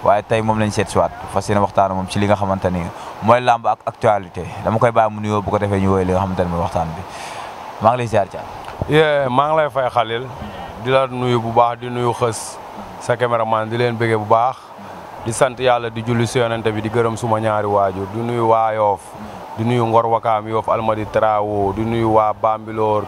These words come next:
Speaker 2: Kër Ndiaye Lo, Dén, xam nga, di nuyu waa zone boobu yëpp, di nuyu waa Jandeer bu baax a baax, di nuyu waa Toubab Dialaw aussi bu baax, di nuyu Bébé Ibrahim foofu, xam nga, di ziar ñëpp,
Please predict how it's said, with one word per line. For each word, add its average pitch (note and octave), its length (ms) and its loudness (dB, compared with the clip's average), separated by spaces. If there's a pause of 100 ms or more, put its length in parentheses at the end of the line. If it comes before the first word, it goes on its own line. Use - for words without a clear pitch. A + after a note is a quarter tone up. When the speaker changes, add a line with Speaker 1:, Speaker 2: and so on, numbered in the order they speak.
Speaker 2:
Kër G#2+ 160 -2
Ndiaye G#2+ 280 2
Lo, G#2 240 0 (120)
Dén, A#2 340 0 (500)
xam C3 200 4
nga, G2 140 -2
di A#2+ 100 -4
nuyu C3+ 260 0
waa B2 220 4
zone A#2+ 200 -6
boobu A2+ 280 0
yëpp, A#2+ 180 -2
di C3 60 -6
nuyu C#3 200 0
waa A#2+ 160 4
Jandeer A#2 340 0
bu G#2+ 100 -6
baax A2+ 240 4
a A2+ 100 -2
baax, G2+ 180 0
di A2+ 60 -10
nuyu B2 220 2
waa A2+ 180 4
Toubab A2 360 -2
Dialaw G2+ 280 0
aussi G2 240 -6
bu F#2+ 120 -6
baax, G#2 280 2 (640)
di A2 80 0
nuyu A#2 200 2
Bébé A2+ 200 2
Ibrahim G#2 460 2
foofu, G2+ 300 0
xam A#2+ 200 4
nga, F#2+ 60 -8 (560)
di C3+ 100 0
ziar B2+ 340 2
ñëpp, B2 200 -6